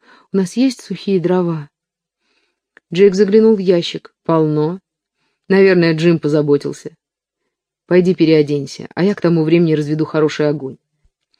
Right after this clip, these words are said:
Сидя на корточках у каминной решетки, он улыбнулся ей через плечо. От его улыбки Беннер почти согрелась.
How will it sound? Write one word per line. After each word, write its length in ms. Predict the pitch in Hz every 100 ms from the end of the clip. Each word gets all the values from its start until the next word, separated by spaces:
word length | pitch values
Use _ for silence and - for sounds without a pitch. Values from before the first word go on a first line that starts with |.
| _ - _ _
Сидя 300 | - 180 170
на 120 | 170
корточках 760 | - 185 175 165 - 160 147 - _ _
у 80 | 165
каминной 480 | 175 185 185 170 160
решетки, 720 | 151 - 233 247 - 254 262 _ _ _ _
он 180 | - 233
улыбнулся 640 | 202 190 165 214 240 - 196
ей 260 | 175 208
через 320 | 196 185 175
плечо. 560 | - 170 - 151 147 - _ _ _ _ _ _ _ _ _ _ _
От 160 | 180 180
его 240 | 175 175
улыбки 400 | 175 185 185 -
Беннер 360 | 156 180 202 180
почти 360 | 175 - -
согрелась. 800 | 214 226 196 190 180 156 151 -